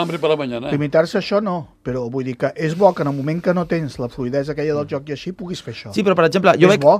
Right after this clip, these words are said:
Speaker 3: jo veig el Madrid ara, i jo veig Zidane, a mi, a veure, mai m'ha semblat un gran entrenador, el trobo un bon gestor perquè és un, va ser pilota d'or, no? És un, els jugadors el respecten, però jo a Zidane, sincerament, ha gua-, quantes Champions ha guanyat? Dos ja? Ha guanyat dos Champions, no? Sí.
Speaker 1: Sí, i dos
Speaker 3: I,
Speaker 1: millors.
Speaker 3: i jo, sincerament, no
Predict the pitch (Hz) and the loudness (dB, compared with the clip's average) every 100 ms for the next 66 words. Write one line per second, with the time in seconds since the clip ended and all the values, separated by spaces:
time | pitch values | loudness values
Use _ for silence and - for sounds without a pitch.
0 | 170 190 220 220 196 175 175 180 160 170 | 4 2 4 2 2 2 2 2 2 0
1 | - 151 160 165 - - 147 147 175 226 | -6 0 0 0 -4 -4 0 0 -2 -4
2 | 151 160 190 - - - 139 143 127 127 | -6 -6 -8 -10 -20 -12 -8 -6 -6 -8
3 | 131 147 156 135 127 117 120 117 113 110 | -6 -4 -4 -6 -6 -6 -8 -8 -8 -8
4 | 120 135 127 110 135 143 131 139 131 120 | -8 -6 -6 -6 -4 -4 -4 -6 -8 -2
5 | 160 165 135 120 120 120 113 117 110 123 | 0 0 -2 -6 -8 -8 -6 -6 -8 -10
6 | 131 123 123 135 147 165 165 131 - 131 | -6 -4 0 0 0 -2 -4 -6 -8 -8
7 | 123 139 127 - - - - 117 123 135 | -6 -6 -8 -12 -20 -18 -6 -4 -2 0
8 | 151 151 139 160 175 175 165 156 180 175 | 2 2 0 -2 0 0 0 0 0 2
9 | 175 190 - - _ - 160 139 156 175 | 2 0 -12 -20 _ -12 -6 0 0 0
10 | 147 120 135 156 151 - - 160 165 139 | -4 -4 -2 -2 -4 -6 -6 -4 -2 -4
11 | - 139 131 127 117 117 160 143 160 143 | -4 -6 -6 -6 -6 0 0 2 -2 -2
12 | 147 143 127 143 135 175 139 117 - 151 | -6 -6 -8 -8 -8 -8 -8 -12 -8 -8
13 | - 135 165 117 113 123 120 165 151 160 | -8 -10 -10 -12 -12 -6 0 0 0 -2
14 | 143 143 185 170 135 | 0 -2 -4 -4 -4